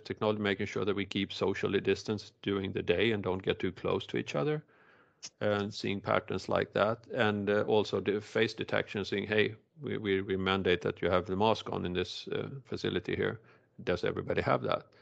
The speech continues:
So a lot of that, when you put out stations, you don't really, this is not like you do a master plan and, and two years later you launch it. It's like, we need a plan now because we need to implement it in August. Then you have to be a, a lot nimbler,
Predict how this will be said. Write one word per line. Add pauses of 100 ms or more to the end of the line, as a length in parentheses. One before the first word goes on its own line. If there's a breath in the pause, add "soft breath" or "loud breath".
(460 soft breath)
So
a
lot
of
that,
when
you
put
out
stations,
you
don't
really, (260 soft breath)
this
is
not
like
you
do
a
master
plan
and,
and
two
years
later
you
launch
it.
It's
like, (200)
we
need
a
plan
now
because (320)
we
need
to
implement
it
in
August. (760 soft breath)
Then (100)
you
have
to
be
a,
a
lot
nimbler,